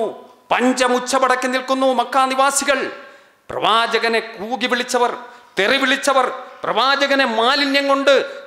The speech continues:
സുജൂദിൽ കിടക്കുമ്പോൾ കഴുത്തിൽ നിക്ഷേപിച്ചവർ, എന്തിനേറെ പ്രവാചകന്റെ പൊന്നാരമകൾ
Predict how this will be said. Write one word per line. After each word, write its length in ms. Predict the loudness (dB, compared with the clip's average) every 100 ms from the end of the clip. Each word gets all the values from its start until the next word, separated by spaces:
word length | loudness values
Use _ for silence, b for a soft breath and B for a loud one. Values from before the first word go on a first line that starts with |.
| -10
സുജൂദിൽ 420 | -4 0 2 0 0
കിടക്കുമ്പോൾ 440 | 0 0 2 0 0
കഴുത്തിൽ 340 | -4 -6 -8 -8
നിക്ഷേപിച്ചവർ, 680 | -4 2 2 2 0 0 0 -2 -6 -4
എന്തിനേറെ 460 | -2 0 2 2 0 -2
പ്രവാചകന്റെ 600 | 0 2 2 -2 -4 -6 -4
പൊന്നാരമകൾ 640 | -4 0 2 2 0 -2